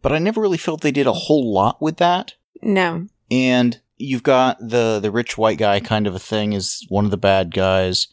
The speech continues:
Speaker 1: This is yet another movie where one of the, the main bad guys falls to his death.
Speaker 2: Yeah.
Speaker 1: Um, we get some really good fight scenes. The one at the Eiffel Tower, reminiscent of the stuff at the top of the expo in the first film.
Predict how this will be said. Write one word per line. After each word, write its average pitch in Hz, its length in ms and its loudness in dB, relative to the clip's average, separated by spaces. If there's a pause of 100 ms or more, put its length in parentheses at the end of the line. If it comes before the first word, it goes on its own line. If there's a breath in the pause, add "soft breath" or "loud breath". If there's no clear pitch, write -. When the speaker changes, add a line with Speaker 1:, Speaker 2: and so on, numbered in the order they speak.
(160)
Speaker 1:
This 107 160 -4
is 104 160 -2
yet 110 160 2
another 117 320 2
movie 110 340 2
where 107 200 -2
one 113 200 2
of 107 140 -2
the, 101 340 0
the 98 120 -2
main 107 280 2
bad 104 280 0
guys 101 400 2
falls 110 460 2
to 110 100 -2
his 104 220 0
death. 185 460 -2 (300)
Speaker 2:
Yeah. 170 220 0 (400)
Speaker 1:
Um, 110 380 2
we 120 100 4
get 113 280 2
some 107 720 -4
really 139 240 2
good 110 460 2
fight - 400 -4
scenes. 98 640 -8 (200)
The 110 200 -4
one 123 200 2
at 120 100 0
the 113 160 0
Eiffel 110 280 0
Tower, 131 680 0
reminiscent 110 920 0
of 104 400 0 (260)
the 107 220 -4
stuff 113 320 0
at 98 60 -6
the - 80 -16
top 113 300 -4
of 110 60 -2
the 101 120 -2
expo 104 420 -2
in 98 60 0
the 95 60 -4
first - 300 -6
film. 117 460 0